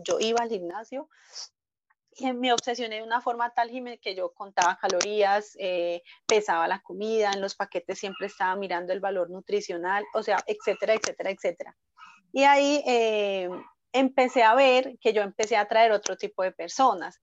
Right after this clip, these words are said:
porque obviamente yo ya estaba más delgada de lo que soy ahora y cumplía como ese cierto prototipo.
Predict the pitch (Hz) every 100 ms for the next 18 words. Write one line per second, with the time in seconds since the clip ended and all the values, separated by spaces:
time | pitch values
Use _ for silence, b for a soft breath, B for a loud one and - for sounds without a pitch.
0 | _ 240 226 220 196 196 196 220 226 233
1 | 220 196 196 - 214 190 185 202 - 202
2 | 170 170 202 233 202 185 214 196 175 -
3 | - 170 180 202 185 202 b b b _
4 | 262 269 262 220 233 220 220 240 214 220
5 | 208 220 - 226 240 233 247 240 220 220
6 | 226